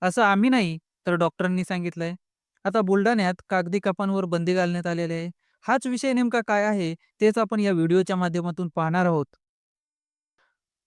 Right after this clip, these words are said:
बीपीए या केमिकलचा वापर करून हे चहाचे कागदी कप बनवले जातात. या कपात गरम चहा किंवा पाणी टाकलं की त्याच्या आतील मायक्रोप्लास्टिक वितळतं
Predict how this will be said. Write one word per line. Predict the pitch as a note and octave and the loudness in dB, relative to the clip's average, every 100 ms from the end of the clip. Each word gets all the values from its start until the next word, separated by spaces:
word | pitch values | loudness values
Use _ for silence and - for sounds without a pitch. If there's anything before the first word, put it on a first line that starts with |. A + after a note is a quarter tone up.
| _ | _
बीपीए | F3+ A#3 C#4+ C#4+ D4 | 0 0 2 2 2
या | A#3+ A#3 - | 2 2 2
केमिकलचा | G3 G3+ A3 G#3+ A3 | 2 2 0 0 2
वापर | F3+ E3+ F3+ A3 | 2 2 0 2
करून | G3+ E3 D#3+ _ - | 0 0 -4 _ -4
हे | F#3 | -2
चहाचे | - F#3 F#3 G3 | 0 -2 0 -2
कागदी | - E3+ E3 G3 | -2 -2 -2 -2
कप | G3 F3 | -2 -2
बनवले | E3+ E3+ F#3 F3 | -2 0 0 0
जातात. | E3 D#3 - _ _ F#3 | -2 -4 -8 _ _ -2
या | G3 - | -2 -2
कपात | G3 G3+ E3+ | -2 -2 -2
गरम | D#3+ E3+ E3 - | -2 -2 -4 -4
चहा | F#3 F#3 E3+ E3 _ - | -2 0 -2 -6 _ -6
किंवा | E3+ D#3+ | -6 -2
पाणी | F3+ F#3 | -2 -2
टाकलं | G#3 A#3 G#3 E3 D#3+ - _ | 0 -2 0 -2 -2 -10 _
की | - E3+ | -6 -2
त्याच्या | F#3 F#3 | 0 0
आतील | E3 F#3 - F3+ D#3+ | 0 0 0 0 2
मायक्रोप्लास्टिक | E3 E3+ - F#3+ F#3+ F3+ - E3 | 0 0 0 0 0 -2 -2 -4
वितळतं | E3 G#3 G#3 F3 | 0 2 2 2